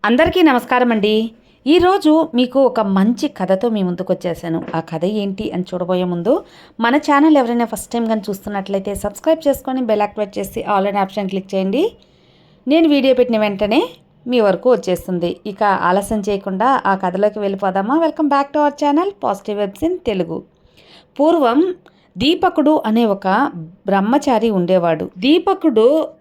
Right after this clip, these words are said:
తన గురువైన వేదధరి మహర్షిని కలవాలి అని చెప్పి బయలుదేరి గురువు ఆశ్రమానికి చేరుకుంటాడనమాట.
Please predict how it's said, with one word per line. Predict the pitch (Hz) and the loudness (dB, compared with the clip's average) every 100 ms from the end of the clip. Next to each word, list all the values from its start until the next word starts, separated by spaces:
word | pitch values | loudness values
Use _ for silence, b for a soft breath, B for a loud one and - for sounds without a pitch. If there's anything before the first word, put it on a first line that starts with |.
| - 240 | -4 0
తన | 233 | 0
గురువైన | 196 220 262 269 262 240 | 0 0 2 2 2 0
వేదధరి | 185 190 214 240 240 226 | 0 0 2 2 2 2
మహర్షిని | 208 190 196 202 190 202 202 | 0 -2 -4 -4 -4 -4 -4
కలవాలి | 202 185 190 196 196 | -4 -2 0 0 0
అని | 185 | -2
చెప్పి | 170 175 269 | -4 -4 -4
బయలుదేరి | 233 185 185 190 185 226 427 - b b b 196 | 0 0 0 2 0 0 -4 -6 b b b 0
గురువు | 277 285 | 2 4
ఆశ్రమానికి | 247 196 208 226 214 196 196 220 196 | 4 2 -2 -2 -2 -4 -6 -6 -4
చేరుకుంటాడనమాట. | 185 185 180 180 170 175 170 160 | -4 -6 -8 -6 -6 -4 -6 -6